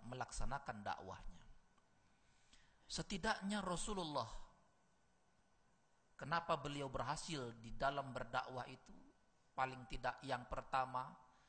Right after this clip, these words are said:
karena Rasulullah memiliki apa yang disebut dengan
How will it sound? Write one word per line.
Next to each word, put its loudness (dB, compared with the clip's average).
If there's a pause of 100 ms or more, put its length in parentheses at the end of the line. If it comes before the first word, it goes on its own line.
(400)
karena 0
Rasulullah -2 (140)
memiliki -4
apa 0
yang -2
disebut 6
dengan 0